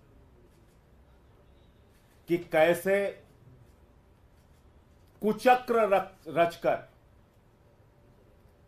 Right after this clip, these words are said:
कैसे दुर्भावनापूर्ण तरीके से साजिश रचकर इस देश के बेटे, दिल्ली के बेटे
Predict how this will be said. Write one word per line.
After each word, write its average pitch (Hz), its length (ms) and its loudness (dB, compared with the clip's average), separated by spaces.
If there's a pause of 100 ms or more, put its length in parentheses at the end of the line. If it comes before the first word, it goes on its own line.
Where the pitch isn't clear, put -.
(300)
कैसे 214 420 2
दुर्भावनापूर्ण 220 1120 2
तरीके 208 400 0
से 196 360 -6 (1200)
साजिश 233 800 4
रचकर 214 680 2 (1900)
इस 156 160 -12
देश 165 540 -2
के 165 100 -4
बेटे, 170 460 -4
दिल्ली 156 400 -6
के 165 200 -8
बेटे 156 720 -4